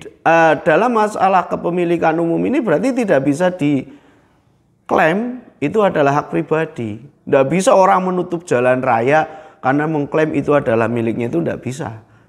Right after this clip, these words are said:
Karena jalan raya itu termasuk kepemilikan publik atau kepemilikan umum yang mana semua orang berhak untuk melewati jalan raya tersebut.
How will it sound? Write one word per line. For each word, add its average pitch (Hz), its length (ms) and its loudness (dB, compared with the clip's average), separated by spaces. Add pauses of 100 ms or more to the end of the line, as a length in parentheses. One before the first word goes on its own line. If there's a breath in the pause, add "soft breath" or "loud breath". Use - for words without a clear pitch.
Karena 165 340 0
jalan 123 300 2
raya 117 260 2
itu 107 320 -2
termasuk 117 540 -6
kepemilikan 127 580 -4
publik 202 480 0 (240 loud breath)
atau 123 300 -2 (100)
kepemilikan 120 540 -2
umum 180 320 0
yang 143 180 2
mana 156 240 2
semua 180 380 2
orang 233 320 2
berhak 127 420 -4 (240 loud breath)
untuk 151 400 -4
melewati 120 560 -2
jalan 117 320 0
raya 135 300 2
tersebut. 147 720 0